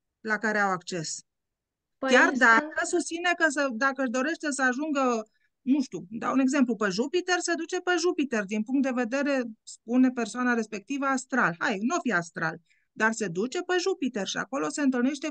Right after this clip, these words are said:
Speaker 1: cu ceva entități care le găsește în zona aia și comunică cu ele. Dacă vrea să se ducă pe o planetă care nici nu știe cum o cheamă,
Speaker 2: Mm.
Speaker 1: întâlnește alte entități, le cunoaște și vorbește cu ele. Și vă spun că nu e psihopată,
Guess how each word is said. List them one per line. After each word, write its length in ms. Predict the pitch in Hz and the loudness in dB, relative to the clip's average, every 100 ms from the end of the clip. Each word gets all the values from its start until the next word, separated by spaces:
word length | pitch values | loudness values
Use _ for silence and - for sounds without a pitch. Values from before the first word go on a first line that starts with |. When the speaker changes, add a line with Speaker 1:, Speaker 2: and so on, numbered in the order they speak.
| - | -6
Speaker 1:
cu 260 | 277 240 226 | -6 -6 -2
ceva 340 | 262 254 294 | -2 0 4
entități 520 | 277 247 214 277 359 - | 4 2 -2 -6 -6 -4
care 200 | 320 311 | -2 0
le 120 | 294 | -2
găsește 420 | 269 269 339 339 | -4 -4 -6 -6
în 100 | 330 | -6
zona 280 | 330 339 339 311 | -4 -2 2 2
aia 120 | 233 | 2
și 140 | 196 | 0
comunică 520 | 226 214 247 285 285 277 | -6 -2 0 0 -4 -4
cu 80 | 294 | -2
ele. 400 | 302 269 165 160 - _ _ | 0 0 -2 -6 -20 _ _
Dacă 400 | - 240 233 240 | -2 2 2 2
vrea 220 | 226 254 254 | 0 0 0
să 140 | 247 | -2
se 180 | 233 226 | -2 -2
ducă 320 | 226 254 247 | 0 0 -2
pe 120 | - | 0
o 80 | 240 | 0
planetă 500 | 240 233 247 233 226 | 2 2 2 0 -4
care 280 | 233 220 220 | -2 -2 2
nici 220 | 226 254 | 4 6
nu 80 | 254 | 6
știe 200 | - 254 | 4 -2
cum 220 | 240 233 | 2 2
o 120 | 233 | 2
cheamă, 460 | - 214 196 185 240 | 0 -2 0 0 -2
Speaker 2:
Mm. 680 | 339 185 _ _ _ 254 262 | -4 -8 _ _ _ 0 4
Speaker 1:
întâlnește 460 | 247 214 233 233 | 4 4 0 2
alte 280 | 349 427 403 | 2 2 0
entități, 640 | 339 294 226 214 170 - 233 | -2 -2 0 0 0 -4 0
le 120 | 254 | 2
cunoaște 560 | 254 226 208 294 - | 2 2 2 0 -4
și 140 | 339 311 | -4 -2
vorbește 480 | 320 262 339 - 349 | -2 -2 -2 -4 -4
cu 80 | 339 349 359 | 0 0 2
ele. 280 | 240 156 165 _ - | 0 -2 -8 _ -12
Și 160 | - | -6
vă 120 | 233 233 | -2 -2
spun 200 | 262 294 | -2 -2
că 140 | 294 | 2
nu 100 | 285 | 2
e 120 | 311 | 0
psihopată, 800 | 262 294 302 285 349 311 160 165 | -2 -4 -4 -2 0 0 -4 -8